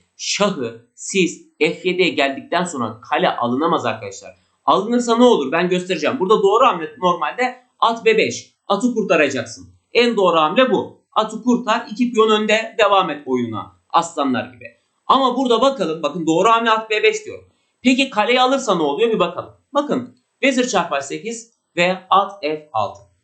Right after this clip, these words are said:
Şimdi diyeceksiniz ki niye at F altı oynadık da fili G'ye oynamadı? Arkadaşlar H yedi piyonunu tutmak zorundasınız ilk öncelikle. H yediyi tuttunuz artık kilit.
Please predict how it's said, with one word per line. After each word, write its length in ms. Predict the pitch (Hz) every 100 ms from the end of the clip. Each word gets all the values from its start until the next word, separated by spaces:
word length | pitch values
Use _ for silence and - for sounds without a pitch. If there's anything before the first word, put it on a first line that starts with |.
| _ _ _
Şimdi 180 | - 214
diyeceksiniz 440 | 190 247 240 277
ki 120 | 180
niye 120 | 196 214
at 180 | 190
F 200 | 185 170
altı 220 | 147 139 139
oynadık 340 | 139 175 -
da 80 | 120 120 - _ _ _
fili 540 | 202 208 208 208 - _ -
G'ye 300 | 175 143 185
oynamadı? 420 | 165 147 98 87 _ _
Arkadaşlar 540 | 120 120 214 208 - - _ _
H 320 | 139 147 -
yedi 160 | 190 226
piyonunu 300 | 151 185 208
tutmak 400 | 185 185 196 196
zorundasınız 560 | 147 113 104 - 107 110
ilk 200 | 143 139
öncelikle. 520 | 113 101 95 226 - _ _ -
H 280 | 254 247
yediyi 220 | 247 190 185
tuttunuz 360 | 151 160 214
artık 400 | 208 156 220 -
kilit. 380 | - 165 101 -